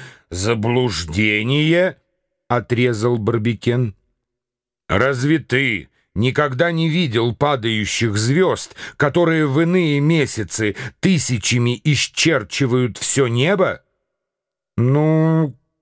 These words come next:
конечно, видел». Так вот, эти звёзды, или, вернее, небольшие небесные тела,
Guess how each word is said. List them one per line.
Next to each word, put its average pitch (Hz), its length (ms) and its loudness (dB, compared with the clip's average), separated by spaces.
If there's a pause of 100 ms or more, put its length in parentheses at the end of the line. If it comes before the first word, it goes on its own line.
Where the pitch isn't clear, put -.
(160)
конечно, 190 640 2
видел». 156 720 0 (540)
Так 76 240 -4
вот, 104 540 -2
эти 123 380 0
звёзды, 104 1000 -2 (240)
или, 143 220 2
вернее, 170 720 0 (280)
небольшие 139 1120 0
небесные 107 840 -2
тела, 113 640 -2